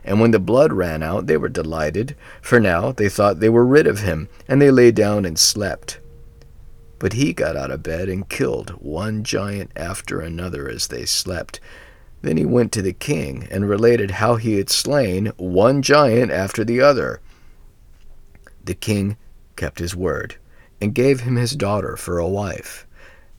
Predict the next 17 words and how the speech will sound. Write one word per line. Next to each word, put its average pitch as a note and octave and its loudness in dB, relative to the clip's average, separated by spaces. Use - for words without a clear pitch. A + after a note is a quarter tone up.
and F2+ -2
the D#2+ -2
tailor B2+ 0
was F#2+ -6
married G#2+ -2
to F#2+ -4
the E2 -8
king's G#2+ -2
daughter. D#2+ -2
The A2 -4
king E3 2
marveled B2 4
greatly A2 -2
at F#2+ -4
his F#2 -2
son-in-law's G#2 2
strength, F#2+ -2